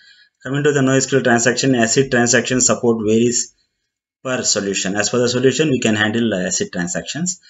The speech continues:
and, uh, for S Q L, like, supports, uh, acid transaction by default. And, uh, scale means, uh, scalability, how we can scale the,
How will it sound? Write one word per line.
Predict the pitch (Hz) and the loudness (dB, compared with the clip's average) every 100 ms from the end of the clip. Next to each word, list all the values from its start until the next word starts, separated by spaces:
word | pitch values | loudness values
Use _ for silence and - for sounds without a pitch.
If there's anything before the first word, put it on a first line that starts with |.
| - _ 113 | -20 _ -12
and, | 107 104 | -8 -2
uh, | 104 101 | -2 0
for | 117 | 2
S | 113 - | 2 2
Q | 165 156 | 2 2
L, | |
like, | 139 139 - | 4 2 0
supports, | 117 123 131 - | 0 2 2 2
uh, | 107 | -2
acid | 98 107 104 | -2 -2 -2
transaction | 101 95 98 123 104 | -2 -2 -4 -4 -2
by | 90 | -4
default. | 87 - 82 - _ _ _ _ _ - | -6 -10 -12 -12 _ _ _ _ _ -12
And, | 110 110 | -4 -2
uh, | 110 98 98 | 0 -2 -4
scale | - 139 135 | 0 0 2
means, | 143 143 | 0 0
uh, | 120 | -2
scalability, | - 117 117 110 101 104 | 0 0 0 0 -2 -2
how | 98 113 | 0 0
we | 107 | -2
can | 104 95 | -4 -4
scale | - 101 | -4 -4
the, | 107 156 | -4 -8